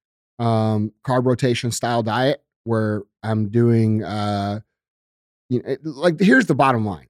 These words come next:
It doesn't really matter what the fuck I did because it's about what, what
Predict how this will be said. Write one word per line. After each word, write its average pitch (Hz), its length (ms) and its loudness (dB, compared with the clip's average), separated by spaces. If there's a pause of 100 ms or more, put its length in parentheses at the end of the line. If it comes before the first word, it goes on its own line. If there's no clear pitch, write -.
It 127 80 -6
doesn't 254 260 6
really 180 200 8
matter 117 320 4
what 127 180 2
the 120 60 -8
fuck 113 320 -6
I 113 100 -2
did 110 360 -6 (1300)
because 135 320 4
it's 143 140 0
about 143 280 4
what, 135 320 2
what 127 340 0